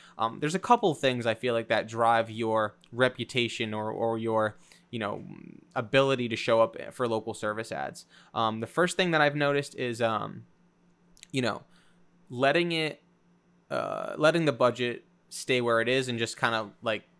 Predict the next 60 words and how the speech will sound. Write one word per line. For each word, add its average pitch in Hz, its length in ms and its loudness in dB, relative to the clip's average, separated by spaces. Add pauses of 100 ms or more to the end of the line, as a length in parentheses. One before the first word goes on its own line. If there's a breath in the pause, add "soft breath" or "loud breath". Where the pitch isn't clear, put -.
let 123 160 2
it 110 140 -4
go 143 260 8
and 120 100 0
not, 117 360 0 (120)
you 120 80 -12
know, 107 140 -10
trying 120 320 0
to 113 80 -10
be 117 140 -6
too - 140 -12
picky 127 360 -4
with, 120 300 -2
"Oh, 123 100 2
I 113 120 2
gotta 107 200 0
bid 104 220 -4
more, 139 240 4
I 127 60 4
gotta 113 160 2
bid 98 160 -4
less." 120 340 2 (240 loud breath)
On 127 120 -2
this 196 220 0
one, 180 160 0
the 131 80 2
best - 380 0
course 131 240 0 (100)
that 117 240 0
I've 117 180 2
seen 120 200 -4
is 110 100 -6
the 113 80 -4
maximize 110 500 -2
conversions 123 600 0
function 156 400 -2
in 120 60 -6
terms 113 240 -4
of 98 160 -10
bidding. 165 340 0 (340 loud breath)
Um, 113 480 -2 (300)
but 127 380 2 (520)
another 131 280 0
thing 139 200 -4
is, 117 140 -4
is 110 240 -6
reviews. 113 580 -6
So 117 280 0
the 120 100 -2
way 139 100 0
that 135 180 -2
local 127 280 -4
services, 117 460 -6
the 117 100 -6
way 117 100 -2
that 113 120 0
I've 113 180 2
seen 117 180 -8
it 110 120 -8
work 110 300 -2